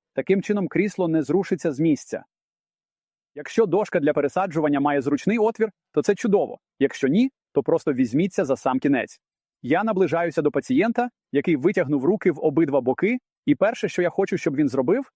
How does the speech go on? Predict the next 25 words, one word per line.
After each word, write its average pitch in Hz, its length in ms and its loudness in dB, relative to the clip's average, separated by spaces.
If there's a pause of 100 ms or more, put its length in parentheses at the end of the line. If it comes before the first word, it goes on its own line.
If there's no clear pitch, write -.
(120)
це 156 160 0
трохи 214 340 -2
посунувся, 175 640 -2 (220)
аби 147 300 0
розвернути 165 560 0
свої 139 300 0
стегна 165 420 0
в 127 80 -2
напрямку 151 380 0
крісла. 120 400 -4 (360)
Якщо 156 300 0
йому 220 180 2
вдасться 151 480 0
повернутись 160 520 0
під 156 160 4
більшим 160 400 0
кутом, 147 420 2 (280)
він 165 160 2
повинен 175 400 0
буде 170 220 2
зробити 151 380 0
менший 156 440 0
поворот 135 440 2
на 131 120 0
дошці. 123 400 -2